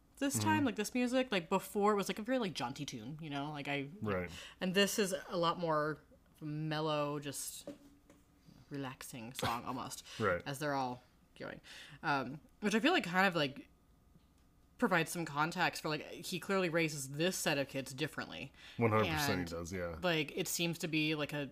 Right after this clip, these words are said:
Speaker 1: less psychotic household. <laughs>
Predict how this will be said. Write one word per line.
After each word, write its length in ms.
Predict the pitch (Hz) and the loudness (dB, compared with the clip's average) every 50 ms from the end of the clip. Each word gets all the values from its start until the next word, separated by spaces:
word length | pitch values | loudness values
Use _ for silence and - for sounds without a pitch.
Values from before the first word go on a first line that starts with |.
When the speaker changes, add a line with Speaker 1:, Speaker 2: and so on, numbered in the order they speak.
| - | -6
Speaker 1:
less 600 | 160 165 156 151 147 151 - - - - - - - - - - - _ _ - - _ - - _ - _ - - _ _ - - - | -4 0 2 2 2 2 2 0 -2 -2 -4 -6 -8 -14 -20 -20 -20 _ _ -20 -20 _ -20 -20 _ -20 _ -20 -20 _ _ -20 -20 -14
psychotic 960 | - - - - - 143 - - - - - - 127 135 233 349 - - - - - - - _ _ _ - - - - - - | -8 -6 -2 -2 -2 -2 -2 -4 -10 -10 -8 -6 -2 -2 -2 -2 -4 -6 -12 -16 -20 -20 -20 _ _ _ -20 -20 -20 -14 -4 -2
household. 500 | 349 370 349 - - - 403 415 392 - - - - | 0 0 0 0 2 4 4 4 4 2 0 2 4
<laughs> 640 | 269 - - 123 - 330 302 - - 359 349 262 - | 4 4 4 6 10 12 12 12 12 12 12 12 12